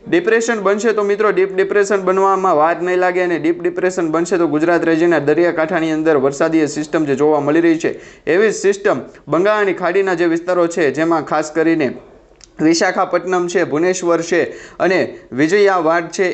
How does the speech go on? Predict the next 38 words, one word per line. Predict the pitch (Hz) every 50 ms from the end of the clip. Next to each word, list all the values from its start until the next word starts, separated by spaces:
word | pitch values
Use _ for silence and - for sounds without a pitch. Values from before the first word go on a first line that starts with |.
| - 180
એ | 185 180
વિસ્તારોની | 175 175 175 180 175 175 175 175 170
અંદર | 170 170 175
તો | 170 170 170 156
અત્યારે | 151 156 170 170 165 160
વાવાઝોડાની | 151 143 143 139 151 156 160 151 147 156 156 160 160 156 143
જે | 131 147 143
અસર | - 143 143 - 160 151
છે | 151 - 185 170 156 143
એ |
દર્શાવવામાં | 139 139 147 143 - 156 147 143 139 135 - -
આવી | 135 143 151
શકે, | 147 165 156 156 160 151
કારણ | 147 143 139 147 151
કે | 143 147
ત્યાંના | 135 - 147 151 156 160 147 139
જે | 151 147 139 127 - - - - -
લો | 135 156 185
પ્રેશર | 190 - 196 196 196 208 196
સિસ્ટમો | 190 196 185 185 180 - 190 180 180 170
સક્રિય | 170 - 165 165 190 170 175 165
થતાની | - 175 165 - 160 165 165
સાથે | 156 165 156 156 156 - 160
છે | 160 - 170 165 147
પવનની | - 143 147 156 160 165 156 151 135 127
ગતિ | 139 139 151 165
પણ | 165 160 151 143
વધતી | 131 131 131 131 - 156
હોય | 147 139 139 147
છે. | 143 156
લગભગ | 147 139 143 135 139 147 147 117
ત્યાં | 151 151 147 131
સિત્તેર | - 160 135 120 - -
કિલોમીટર | 143 151 151 151 151 151 143 - 135
પ્રતિ | 123 127 123 147
કલાકની | 143 147 147 147 143 143 139 127
ઝડપથી | 123 139 147 147 143 - 127 143 151
લઈ | 156